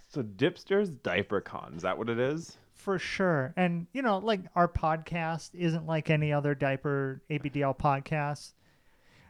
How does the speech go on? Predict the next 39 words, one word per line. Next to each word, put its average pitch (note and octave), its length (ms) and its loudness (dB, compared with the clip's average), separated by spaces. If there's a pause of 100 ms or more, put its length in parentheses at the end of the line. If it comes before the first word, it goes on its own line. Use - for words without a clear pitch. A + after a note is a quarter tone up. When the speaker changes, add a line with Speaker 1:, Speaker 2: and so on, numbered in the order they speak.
(120)
Speaker 2:
This F#3 200 -2
po-, - 280 -8
this F3 380 2 (520)
convention E3 540 6
would D#3+ 120 8
be E3+ 220 6
unlike D#3+ 540 0
any E3 240 4
other D#3 300 2
A D3 120 -4
B C#3+ 140 -4
D C3+ 140 -2
L B2+ 140 0
convention. A#2+ 720 -8 (340)
I, G3+ 80 2
it G#3 200 -2
wouldn't B3 260 -2
be A#3+ 120 2
for - 300 -2
A E3 160 0
Bs. - 600 -8 (200)
It G3 100 6
would - 0 - (120)
Speaker 1:
Okay. - 20 2
Speaker 2:
be F3 140 6 (100)
just - 580 -6 (280)
for D#3 360 0 (240)
dipsters, C3+ 800 -2
just - 300 0
for F3+ 140 -2
the D3+ 100 -2
diaper C3+ 420 -2
lovers. A#2+ 400 -10
Speaker 1:
Just G2 260 -4
for C#3 100 -4
the B2+ 80 -4
diaper G#2+ 320 4
lovers. C#2 540 -14
Speaker 2:
Yep. F3+ 360 2